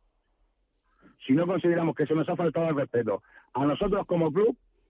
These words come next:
y sobre todo a nuestra afición? Que recapacite quien quiera,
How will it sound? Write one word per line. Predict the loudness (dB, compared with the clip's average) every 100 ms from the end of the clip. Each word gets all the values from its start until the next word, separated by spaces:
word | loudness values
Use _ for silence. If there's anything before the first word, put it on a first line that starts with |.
| _ _ _ 0
y | 0
sobre | 2 0
todo | -2
a | 0
nuestra | 0 -2 -4
afición? | -4 0 0 0 -8 _ _ _ _ _ -4
Que | -2
recapacite | 0 -2 -4 -4 0 2
quien | 4 2 2
quiera, | 0 0 -4